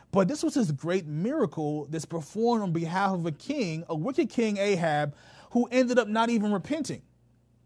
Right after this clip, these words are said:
But this was an act of God to try to convince both the Syrians, who were idol worshipers, and Ahab, and those bystanders watching from a distance. And, and I like to believe that somebody was converted because of this,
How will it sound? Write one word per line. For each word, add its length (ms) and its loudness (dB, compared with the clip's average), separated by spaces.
But 180 2
this 240 -2
was 360 2
an 160 -6
act 260 -2
of 160 0
God 340 0
to 60 -6
try 320 -2
to 80 0
convince 720 -6
both 240 2
the 80 -2
Syrians, 840 0
who 140 2
were 220 4
idol 260 6
worshipers, 680 -2
and 300 2
Ahab, 640 2
and 220 2
those 180 8
bystanders 760 4
watching 360 0
from 160 -2
a 20 0
distance. 380 -4
And, 80 -6
and 200 -6
I 60 2
like 220 4
to 80 4
believe 220 0
that 80 -4
somebody 280 -2
was 160 2
converted 480 0
because 400 -2
of 180 -4
this, 360 -8